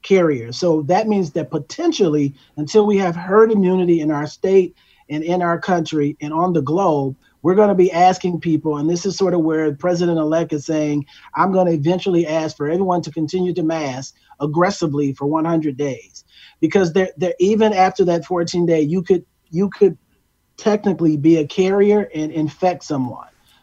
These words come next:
Uh, it, it just means that because you've been immunized, you don't have to worry about it. But we'll still have to do our part to wear our masks until we reach the herd immunity. And that will pr-, likely be the end of the summer of next year or early fall of next year.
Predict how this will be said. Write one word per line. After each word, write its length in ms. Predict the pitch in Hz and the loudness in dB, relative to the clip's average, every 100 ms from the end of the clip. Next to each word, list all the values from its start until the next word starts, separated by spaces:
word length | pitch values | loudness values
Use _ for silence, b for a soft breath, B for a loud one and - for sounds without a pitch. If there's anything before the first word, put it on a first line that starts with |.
| - | -10
Uh, 60 | |
it, 240 | 156 165 175 | -4 -2 0
it 40 | |
just 200 | 165 180 | 0 2
means 180 | 196 175 | 0 0
that 160 | 170 139 | -2 -2
because 320 | 156 156 147 | -2 -2 0
you've 200 | 233 220 | 2 2
been 160 | 170 | 2
immunized, 500 | 147 139 135 131 131 | 0 0 -4 -6 -8
you 360 | 143 131 165 220 | -10 -6 0 2
don't 220 | 196 143 | 2 0
have 180 | 143 131 | -4 -6
to 100 | 143 | -6
worry 240 | 131 127 123 | -6 -6 -8
about 260 | 117 107 | -10 -14
it. 80 | - b b - | -18 b b -4
But 100 | 156 | 2
we'll 180 | 208 | 2
still 260 | 233 - 220 | 2 4 4
have 220 | 196 185 | 4 0
to 60 | 180 | -4
do 220 | 151 175 | 0 2
our 140 | 165 160 | 2 0
part 340 | 151 156 156 | -4 -6 -6
to 80 | 151 | -6
wear 160 | 143 160 | -4 -4
our 140 | 156 | -2
masks 760 | 151 151 147 151 - - - b b - | -2 -2 -4 -6 -10 -16 -20 b b -10
until 300 | 151 196 180 | -2 2 4
we 160 | 190 | 2
reach 340 | 170 175 160 - | 0 0 0 -4
the 180 | 160 147 | -4 -2
herd 300 | 165 160 147 | -2 -2 -2
immunity. 580 | 147 151 135 123 120 - _ _ | 0 0 -2 -6 -10 -12 _ _
And 140 | 139 | -2
that 220 | 156 170 156 | 0 0 2
will 200 | 160 143 | 0 -2
pr-, 140 | - - | -10 -8
likely 400 | 151 170 170 156 | -4 -2 0 0
be 220 | 147 151 | 0 0
the 160 | 143 151 | 0 0
end 100 | 202 | 0
of 80 | |
the 100 | 190 | -2
summer 520 | 165 170 165 170 165 160 b b - | -4 -2 -2 0 -2 -6 b b -8
of 100 | 156 | -4
next 340 | 160 156 - | -2 -4 -2
year 200 | 156 151 | 0 0
or 240 | 143 147 | -2 -4
early 320 | 147 156 147 139 | -2 -2 -2 -4
fall 460 | - 143 131 123 | -6 -6 -6 -8
of 80 | 117 | -10
next 300 | 120 113 - | -12 -12 -20
year. 220 | - _ | -20 _